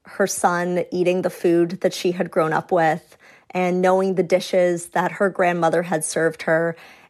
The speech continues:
And feeding her son those dishes was a really important way that she passed on her culture and traditions to him.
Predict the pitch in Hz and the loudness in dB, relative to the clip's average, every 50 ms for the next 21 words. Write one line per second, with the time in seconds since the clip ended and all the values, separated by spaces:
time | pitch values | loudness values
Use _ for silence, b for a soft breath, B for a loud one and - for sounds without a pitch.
0 | B B 185 185 185 180 185 - - - 247 233 233 233 226 - 220 196 202 - | B B -2 0 0 0 -2 -4 -4 -2 0 2 2 0 0 0 -2 -2 0 0
1 | - 185 185 190 185 180 175 175 - 185 180 - 196 175 170 185 180 175 185 175 | 0 0 2 2 2 2 0 0 -2 -2 -2 -2 -4 -4 -2 -2 -2 0 0 0
2 | 180 180 180 185 185 180 170 170 - - - 180 - 180 175 165 156 175 170 190 | 2 2 2 2 0 0 -4 -6 -8 -4 -2 -2 0 0 -2 -2 0 2 4 4
3 | 214 208 185 175 170 170 156 - - - 180 170 170 - - 175 170 185 - - | 4 2 2 0 0 -2 -2 -4 -6 -6 -6 -6 -6 -6 -4 -2 -2 -2 -4 -4
4 | - 165 160 165 165 165 170 170 165 b b b b b b b b b b b | -4 -2 -2 -2 -2 -4 -4 -6 -8 b b b b b b b b b b b
5 | _ _ - - 202 - - - 214 202 - - 214 202 190 185 - - 165 170 | _ _ -8 -8 -8 -4 2 2 2 2 2 2 4 4 4 4 2 0 -4 -6
6 | - - 175 165 190 202 - - 208 185 185 180 175 - - - 190 175 180 170 | -2 -2 0 2 2 0 0 -2 -2 -2 -2 -4 -4 -6 -6 -8 -4 -4 -2 -2
7 | 170 170 170 170 170 | -2 -2 -4 -6 -8